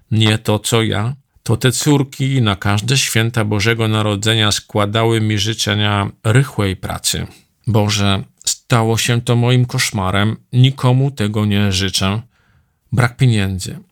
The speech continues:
żebranie, proszenie męża o jakiś grosz i słuchanie wyzwisk.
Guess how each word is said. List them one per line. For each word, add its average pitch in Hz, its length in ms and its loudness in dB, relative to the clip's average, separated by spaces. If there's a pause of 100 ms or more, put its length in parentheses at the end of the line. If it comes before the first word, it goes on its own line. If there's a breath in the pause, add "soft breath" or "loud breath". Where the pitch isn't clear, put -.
żebranie, 104 720 0
proszenie 139 520 2
męża 127 520 0
o - 80 -2
jakiś 113 380 -2
grosz 113 580 0
i 117 120 -2
słuchanie 107 560 0
wyzwisk. 101 720 -4